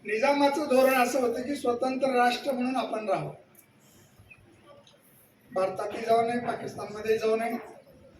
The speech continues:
आणि ह्या देशाच्या एकात्मतेला मोठा धोका होता. सगळी संस्थानं विलीन केली,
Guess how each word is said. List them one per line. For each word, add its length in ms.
आणि 160
ह्या 180
देशाच्या 520
एकात्मतेला 640
मोठा 300
धोका 280
होता. 420
सगळी 300
संस्थानं 560
विलीन 340
केली, 340